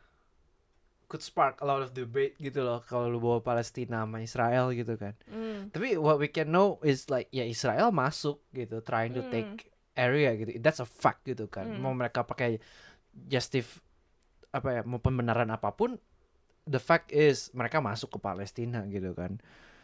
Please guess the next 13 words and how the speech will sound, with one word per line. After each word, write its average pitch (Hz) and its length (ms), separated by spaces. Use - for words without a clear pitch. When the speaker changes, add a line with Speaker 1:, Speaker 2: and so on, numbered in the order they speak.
Speaker 1:
Uh, 110 640
tapi 240 480
apa 151 240
ya, 117 160
tampilannya 131 480
tuh 240 120
kalau 135 160
Ukraine 131 440
tuh 214 160
kan 254 80
like 135 200
a 120 40
hero 135 400